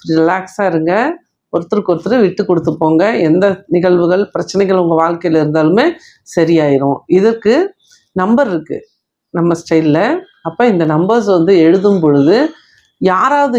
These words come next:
யாராவது ஒருத்தர் தான் எழுதுவீங்க. எழுதும் பொழுது உங்களோட ஈகோவை விட்டுருங்க. உங்களோட பார்ட்னர், உங்களோட கணவரோ மனைவியோ பண்ணக்கூடிய நெகட்டிவான விஷயங்களை மறந்துருங்க, அப்பப்ப டெலீட் பண்ணிருங்க.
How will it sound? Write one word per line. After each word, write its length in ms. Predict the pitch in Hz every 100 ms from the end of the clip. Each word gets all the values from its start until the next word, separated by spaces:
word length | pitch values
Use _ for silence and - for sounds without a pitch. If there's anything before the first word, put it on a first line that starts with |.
| 196
யாராவது 440 | 196 277 320 294
ஒருத்தர் 340 | 233 226 247 269
தான் 140 | 247
எழுதுவீங்க. 420 | 214 226 226 175
எழுதும் 400 | 165 185 185 196
பொழுது 260 | 160 147 190 233 - _ _
உங்களோட 400 | 196 220 262 262 240
ஈகோவை 420 | 226 233 262 269
விட்டுருங்க. 440 | 226 180 180 170 160 247 339 - _ _ _ 220
உங்களோட 320 | 233 233 220
பார்ட்னர், 540 | 220 220 240 240 226 -
உங்களோட 320 | - 196 190 180
கணவரோ 480 | 185 185 202 196 202 220
மனைவியோ 420 | 170 190 202 220
பண்ணக்கூடிய 600 | 214 185 202 202 175 180 240 381 - _ _ _
நெகட்டிவான 540 | 208 214 240 269 262 269
விஷயங்களை 440 | 208 185 190 185 220
மறந்துருங்க, 640 | 180 170 202 214 180 156 165 208
அப்பப்ப 400 | - - 214 240
டெலீட் 340 | 180 180 202 -
பண்ணிருங்க. 440 | 160 160 135 156